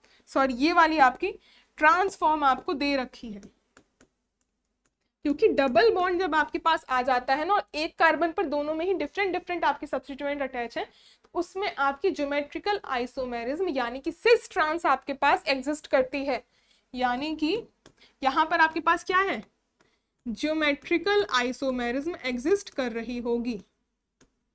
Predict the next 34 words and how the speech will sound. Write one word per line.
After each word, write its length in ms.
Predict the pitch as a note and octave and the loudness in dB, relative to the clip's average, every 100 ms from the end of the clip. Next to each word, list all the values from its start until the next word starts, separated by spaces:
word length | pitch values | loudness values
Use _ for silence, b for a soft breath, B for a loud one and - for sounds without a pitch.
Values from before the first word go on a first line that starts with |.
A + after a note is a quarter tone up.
| _ _ _ _ _ _ _ _ _ _ _ _ _ _ _ _ _ _ _ _ _ - _ A3+ | _ _ _ _ _ _ _ _ _ _ _ _ _ _ _ _ _ _ _ _ _ -20 _ -8
जिसको 340 | C4+ - D4+ | -8 -4 -2
हम 160 | D#4 D4+ | -2 -2
किस 280 | D#4 D#4 - | -4 -4 -4
तरीके 280 | E4 E4 | -2 0
से 120 | F#4+ E4 | 0 0
बोलते 320 | F#4 F#4 F#4+ | -2 -2 -2
हैं, 140 | A#3 b b - - - | -4 b b -20 -12 -4
ज्योमेट्रिकल 440 | C4+ C4 C#4+ D4+ | -2 -2 -2 0
आइसोमर्स 460 | C#4 C#4 D4 C#4+ D4 | 0 0 -4 -4 -4
हमारे 260 | C#4+ C4+ C4 | -2 0 0
पास 220 | E4 - | -2 -2
सिस 260 | D#4 D#4 | -4 -2
ट्रांस 300 | - F4+ G4 | 0 0 2
होते 240 | G4+ F#4+ F#4 | 0 0 -4
हैं 160 | E4 - _ _ _ _ b b - | -6 -10 _ _ _ _ b b -2
या 120 | B3 | -2
फिर 220 | C4 A4 - | 0 -4 0
ई 160 | D#4+ | 2
जेड 240 | F4 E4+ D#4 | 4 2 2
होते 220 | C#4 C4+ | 0 -2
हैं, 140 | B3 B3+ - _ _ _ | -6 -8 -18 _ _ _
है 100 | C#4 | -2
ना। 100 | D4 G#3+ _ _ _ _ _ _ _ _ _ _ _ - | -2 -6 _ _ _ _ _ _ _ _ _ _ _ -2
तो 280 | D4 B4 - - _ - | -2 -2 -6 -20 _ -6
एक 200 | C#4 D#4 | -4 -2
हमारी 320 | D4 C#4 D4+ | 4 4 4
ये 160 | C4 D4 | 0 6
वाली 260 | D4 D4 | 6 6
इसकी 180 | D#4 - | 2 -2
ट्रांसफॉर्म 580 | - D#4+ F#4+ - A4 G#4 | 4 6 6 6 4 6
हो 80 | G4 | 2
गई, 140 | E4+ | 0
तो 340 | E4 _ _ C4+ | -6 _ _ -10
इसकी 200 | - | -6